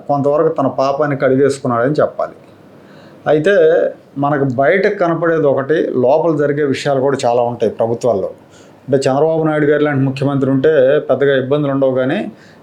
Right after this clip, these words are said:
జగన్మోహన్ రెడ్డి లాంటి సీఎం ఉన్నప్పుడు అధికారులకు ఇబ్బందులు ఉంటాయి. జగన్ చెప్పినట్టు చేయకపోతే ఇక అధికారులకి సినిమా చూపిస్తారు,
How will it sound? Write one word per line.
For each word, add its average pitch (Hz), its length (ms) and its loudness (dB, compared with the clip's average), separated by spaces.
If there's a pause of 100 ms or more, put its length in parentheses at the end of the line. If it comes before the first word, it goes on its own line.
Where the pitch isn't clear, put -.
(100)
జగన్మోహన్ 180 640 2
రెడ్డి 165 180 2
లాంటి 160 220 0
సీఎం 156 340 -2
ఉన్నప్పుడు 151 800 2
అధికారులకు 151 560 0
ఇబ్బందులు 139 360 -2
ఉంటాయి. 117 280 -2 (300)
జగన్ 160 440 2
చెప్పినట్టు 180 360 0
చేయకపోతే 165 580 0 (580)
ఇక 131 100 0
అధికారులకి 147 960 0 (180)
సినిమా 151 400 0
చూపిస్తారు, 123 480 -2